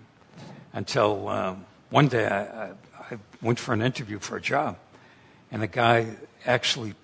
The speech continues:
said, "Do you mind if I pray before we talk?" I'm like, "Uh, okay." You know, I, I didn't know what, what he was gonna do. And he did. It was a simple prayer, but that one, like, hit me with a sword right in my heart. And I thought, "Wow,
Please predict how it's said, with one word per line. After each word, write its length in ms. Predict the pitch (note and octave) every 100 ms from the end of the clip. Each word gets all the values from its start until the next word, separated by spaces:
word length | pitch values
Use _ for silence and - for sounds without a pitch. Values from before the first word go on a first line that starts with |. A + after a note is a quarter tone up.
| -
said, 240 | - - G#2+
"Do 80 | A#2
you 60 |
mind 220 | A#2 D#3+
if 120 | D#3+ -
I 80 |
pray 460 | A2 - C#3+ F#3 F3+ - _ _ - _ _ _
before 340 | A#2 - -
we 100 | A2+
talk?" 460 | G#2+ B2 A2 - - - _ _ _ _ -
I'm 60 | A2+
like, 200 | G#2 -
"Uh, 140 | G#2+ A2 B2
okay." 440 | A#2+ - A#2 C3
You 140 | A2 G2+
know, 80 |
I, 160 | G#2+ G#2 A#2 -
I 40 |
didn't 200 | G#2+ B2
know 120 | G#2+
what, 180 | G#2+ G#2+ -
what 140 | A#2+ A2
he 40 |
was 140 | G2+
gonna 240 | - G#2 G2+
do. 200 | D3 D#3 - - - - - - - _ -
And 120 | A#2+
he 60 | B2
did. 320 | D#3+ B2+ B2+
It 140 | C3+
was 160 | A2 A2
a 60 |
simple 360 | - - F3+ C3+
prayer, 460 | - E3+ F3 G2+ G2+ _ _ _ _
but 140 | G#2+ -
that 200 | E3+ D3+
one, 180 | C3+
like, 400 | A2 A2+ - - - _ _ - - -
hit 160 | D#3+
me 120 | D3+ C3
with 200 | A#2 -
a 60 |
sword 420 | - - D#3+ A2+ - -
right 100 | B2+
in 60 | B2+
my 140 | G#2+
heart. 320 | F#2+ C#3 C3 - - _ _ - - - -
And 80 | C3
I 40 |
thought, 340 | - - -
"Wow, 320 | - D#3 C3